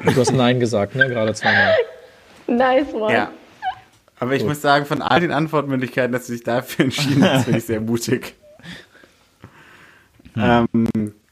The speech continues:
Speaker 2: An wen geht
Speaker 3: übrigens,
Speaker 2: die Frage jetzt?
Speaker 4: Ja, nimm du
Speaker 3: äh,
Speaker 4: mal.
Speaker 3: die geht jetzt, glaub ich, an Gösta als
Speaker 4: An mich?
Speaker 3: nächstes hier.
Speaker 4: Na gut. Ähm,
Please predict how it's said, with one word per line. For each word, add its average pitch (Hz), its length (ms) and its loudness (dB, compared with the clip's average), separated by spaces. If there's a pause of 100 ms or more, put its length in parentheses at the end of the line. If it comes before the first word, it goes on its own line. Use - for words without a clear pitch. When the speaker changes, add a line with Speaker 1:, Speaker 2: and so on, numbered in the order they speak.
(960)
Speaker 2:
An 240 180 2
wen 294 180 4
geht 320 100 4
Speaker 3:
übrigens, 311 180 4
Speaker 2:
die - 40 -6
Frage 302 280 2
jetzt? 220 360 -4 (840)
Speaker 4:
Ja, 82 220 -4
nimm 82 160 -4
du 98 60 -4
Speaker 3:
äh, 120 40 4
Speaker 4:
mal. 120 60 6
Speaker 3:
die 127 140 0
geht 147 180 -2
jetzt, 147 220 -2
glaub 131 240 4
ich, 151 200 -2
an 127 220 2
Gösta 104 380 0
als 82 140 -6
Speaker 4:
An 92 80 0
mich? 117 180 2
Speaker 3:
nächstes - 180 -8
hier. 82 280 -4 (260)
Speaker 4:
Na 90 120 2
gut. 85 280 0 (1300)
Ähm, 87 960 0